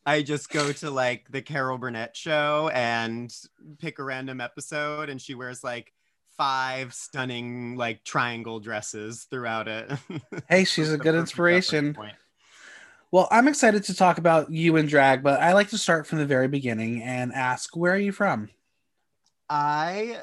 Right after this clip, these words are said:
Speaker 1: am, I was born in Hawaii. I was a bit of a military brat,
Speaker 2: Uh-huh.
Speaker 1: and we kind of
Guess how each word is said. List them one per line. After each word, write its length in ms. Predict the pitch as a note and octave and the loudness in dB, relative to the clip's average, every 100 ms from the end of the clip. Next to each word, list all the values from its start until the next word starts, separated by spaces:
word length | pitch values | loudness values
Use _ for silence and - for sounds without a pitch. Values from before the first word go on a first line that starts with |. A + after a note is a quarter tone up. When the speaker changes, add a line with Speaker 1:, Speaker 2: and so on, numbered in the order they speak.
| - | -10
Speaker 1:
am, 600 | F3 E3 D#3 D#3 D#3+ D3+ - | -6 -4 -2 -4 -4 -8 -6
I 100 | D3 | -6
was 160 | D3+ C3+ | -4 -8
born 380 | - D3+ F3 G#3+ | -10 -8 -8 -8
in 100 | A3+ | -8
Hawaii. 680 | G3+ C#3 A2 A2 A2+ B2+ B2+ | -8 -4 -2 -2 -4 -6 -6
I 80 | |
was 160 | A#2 A#2+ | -6 -8
a 60 | B2+ | -8
bit 200 | C#3 D3 | -6 -6
of 140 | C3+ | -2
a 240 | C3+ C3 | -2 -2
military 720 | B2+ B2 A#2+ A#2 - A2 G#2+ G#2 | -4 -8 -10 -12 -10 -8 -8 -8
brat, 640 | G#2+ G2 G2+ A2+ - - - | -4 -4 -2 -6 -10 -20 -8
Speaker 2:
Uh-huh. 160 | C#3+ C3+ | -4 -2
Speaker 1:
and 540 | A2 A2+ A2+ A2+ A2 _ _ _ _ - | -2 -6 -12 -16 -20 _ _ _ _ -12
we 100 | C#3 | -12
kind 320 | - D3 C#3+ | -8 -6 -6
of 100 | C#3 | -8